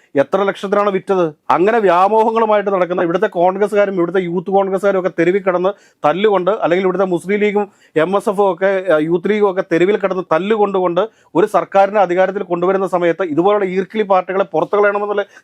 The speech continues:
ഞാൻ പറഞ്ഞുള്ളൂ. അതിനുശേഷം പുറത്തു നിൽക്കുന്ന ഈ ട്വന്റി ട്വന്റിയെ പോലെയുള്ള, ബി എസ് പിയെ പോലെയുള്ള, അല്ലെങ്കിൽ ആം ആദ്മി പാർട്ടിയെ പോലെയുള്ള, ആർ ജെ ഡിയെ പോലെയുള്ള, അല്ലെങ്കിൽ കേരള കോൺഗ്രസ് എമ്മിനെ പോലെയുള്ള രാഷ്ട്രീയ പാർട്ടികളെ യു ഡി എഫിന്റെ ഘടകകക്ഷിയാക്കണമെന്നല്ല ഞാൻ പറഞ്ഞുള്ളൂ.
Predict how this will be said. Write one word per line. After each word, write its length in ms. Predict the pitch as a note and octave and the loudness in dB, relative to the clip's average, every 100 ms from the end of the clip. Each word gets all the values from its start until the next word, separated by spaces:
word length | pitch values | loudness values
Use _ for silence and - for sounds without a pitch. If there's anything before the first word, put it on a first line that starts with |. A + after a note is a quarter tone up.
| E3+ | -2
ഞാൻ 120 | F3+ | 0
പറഞ്ഞുള്ളൂ. 480 | F3+ E3 C3 A2 - | 0 0 -4 -8 -2
അതിനുശേഷം 560 | D3 G3 A3 G3 G3+ G3+ | 0 0 2 0 0 -2
പുറത്തു 260 | E3 E3+ | -2 0
നിൽക്കുന്ന 480 | G#3+ G3 E3+ E3+ F3+ C4+ - | -2 -2 -2 -2 -2 -2 -4
ഈ 80 | F3+ | -2
ട്വന്റി 300 | F3+ E3+ G#3 | 0 0 0
ട്വന്റിയെ 280 | G#3 G3 | 0 0
പോലെയുള്ള, 420 | F3+ F3+ E3 E3 G3+ | 0 0 0 0 0
ബി 140 | D#3 | -2
എസ് 240 | F3+ G3+ | -2 -2
പിയെ 140 | - G3+ | 0 -2
പോലെയുള്ള, 540 | F#3 F#3 F3 D#3 F#3 - | 0 0 0 0 -2 0
അല്ലെങ്കിൽ 220 | D#3 E3+ | 0 2
ആം 200 | D#3 F3 | 2 0
ആദ്മി 200 | F3+ G3 | -2 -2
പാർട്ടിയെ 360 | F3+ F3+ E3+ | 0 0 0
പോലെയുള്ള, 420 | E3 D#3+ D3 C#3+ G#3 _ _ | -2 0 0 0 -2 _ _
ആർ 220 | C3 D#3+ | 2 2
ജെ 160 | E3 F#3+ | 2 -2
ഡിയെ 160 | G3 G3+ | 0 0
പോലെയുള്ള, 500 | G3 F#3 F3 F3 - | 0 0 2 0 0
അല്ലെങ്കിൽ 220 | E3 E3+ | -2 0
കേരള 160 | D#3+ F3+ | 0 0
കോൺഗ്രസ് 340 | F#3+ F#3+ F#3 | -2 -4 -4
എമ്മിനെ 220 | D#3+ F3 | -2 0
പോലെയുള്ള 420 | F#3+ F#3 F3+ F3 G3+ _ _ C#3+ | 0 0 0 0 -2 _ _ 0
രാഷ്ട്രീയ 380 | E3 - G#3 | 0 -2 -2
പാർട്ടികളെ 400 | G#3 F#3+ F3+ F#3 | 0 0 0 0
യു 160 | F#3 E3+ | 0 0
ഡി 80 | F#3 | -2
എഫിന്റെ 220 | F#3+ G3 | -2 0
ഘടകകക്ഷിയാക്കണമെന്നല്ല 880 | F3 E3+ F3+ G3 A#3 G#3 A3+ A3+ A#3+ | 0 0 0 0 0 -2 -2 -2 0
ഞാൻ 160 | A3+ | 0
പറഞ്ഞുള്ളൂ. 400 | G#3+ G3 D3+ A2+ | 0 0 -2 -4